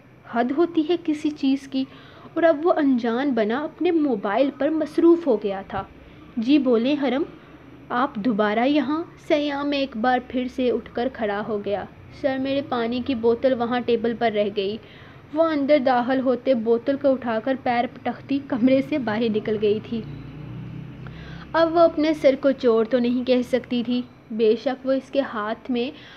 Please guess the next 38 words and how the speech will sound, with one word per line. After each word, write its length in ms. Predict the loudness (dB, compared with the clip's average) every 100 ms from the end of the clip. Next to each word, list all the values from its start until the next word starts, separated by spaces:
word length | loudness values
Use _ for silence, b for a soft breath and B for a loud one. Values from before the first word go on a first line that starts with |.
| B -8
अपनी 320 | -2 2 2
की 220 | 2 -2
चेन 320 | 0 0 0
देख 320 | 2 2 0 -2
चुकी 320 | -6 -4 -6
थी, 280 | -4 -4 -4 -6 -6
इसे 220 | -4 0
इस 120 | -2 -2
पर 180 | -2
गुस्सा 440 | -2 -2 -4 -2 0
भी 180 | 0 0
बहुत 340 | 0 -2 -2
आ 140 | -2 -2
रहा 280 | -4 -6 -6
था। 260 | -6 -8 -10 -6
वो 120 | -2 0
गुस्से 420 | -2 -4 -4 -2
में 240 | -2 -4 -6 B B B
वापस 440 | -2 0 -2 -2 -2
डेस्क 300 | -4 -4 -4
पर 100 | -2
आकर 480 | -2 -2 -4 -2 -2
बैठ 360 | 0 -2 -2 -2
गई। 260 | -4 -4 -4
जब 260 | -4 -4 -6
प्यून 340 | -4 -2 0
ने 220 | 0 -2 -4
आकर 340 | -4 -6 -4 -4
इसे 300 | -4 -2 -2
बताया 500 | -2 -4 -4 -2 -2
कि 160 | -4
इसका 320 | -8 -6 -4
भाई 340 | -4 -4 -4 -4
इसे 280 | -6 -4 -4
लेने 400 | -2 -4 -4 -6
आ 240 | -6 -8
चुका 380 | -8 -10 -8 -10
है, 180 | -10